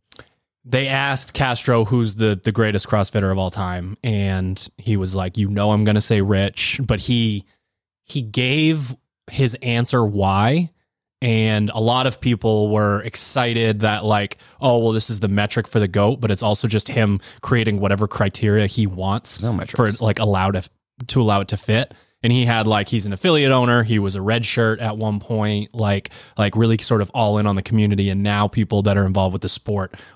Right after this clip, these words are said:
Speaker 1: aren't as involved. I just can't get over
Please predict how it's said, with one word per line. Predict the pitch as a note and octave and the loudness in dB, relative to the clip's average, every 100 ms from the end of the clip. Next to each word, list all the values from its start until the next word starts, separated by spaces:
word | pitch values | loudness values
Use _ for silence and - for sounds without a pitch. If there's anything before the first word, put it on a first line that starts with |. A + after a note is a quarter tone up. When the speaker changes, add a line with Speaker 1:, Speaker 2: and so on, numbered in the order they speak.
| - | 0
Speaker 1:
aren't | A#2+ G2+ G2+ A#2+ | 2 2 -2 -2
as | G2+ F#2 F#2+ | -2 0 -2
involved. | F#2 F2+ E2 - - - _ _ _ _ _ _ _ _ | -2 -4 -6 -10 -16 -18 _ _ _ _ _ _ _ _
I | A#2 A2+ | 0 2
just | A#2 G#2+ - - _ _ _ _ _ _ - | 2 2 -2 -10 _ _ _ _ _ _ -14
can't | - B2 A#2 A2+ | -2 0 0 2
get | A2 | 4
over | G2+ G2+ G2 F#2 F2+ | 4 4 2 0 -2